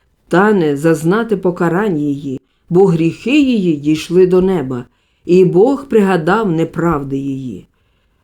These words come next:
Откровення, вісімнадцята глава, четвертий, п'ятий вірші. З цього видно, наскільки теперішні народи стали гіршими від тих, що раніше були.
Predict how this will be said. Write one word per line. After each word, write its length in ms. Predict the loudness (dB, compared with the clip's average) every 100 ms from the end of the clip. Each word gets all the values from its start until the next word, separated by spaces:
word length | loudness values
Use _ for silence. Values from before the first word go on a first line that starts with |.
| -8
Откровення, 760 | -6 -4 -2 0 2 2 0
вісімнадцята 680 | -2 -4 -4 -2 -2 -6 -6
глава, 340 | -4 -4 -4 -6
четвертий, 580 | -8 -10 -8 -8 -10 -12
п'ятий 420 | -10 -10 -8 -10
вірші. 420 | -8 -10 -14 -20 _ _ _ _ _ _ _
З 100 | -16
цього 480 | -6 0 2 2 2
видно, 500 | 4 2 2 -4 -6
наскільки 640 | -2 0 0 -4 -8 -2 -2
теперішні 840 | 0 -4 -2 -2 -2 -4 -4 -4
народи 480 | -2 -2 -4 -6 -12 _ _
стали 400 | -12 -2 2 2
гіршими 640 | 2 2 -2 -2 -4 0 0
від 240 | -2 -4
тих, 280 | -6 -6 -8 _ _
що 220 | -4 0
раніше 460 | 2 2 2 0 -4
були. 380 | -2 -2 -2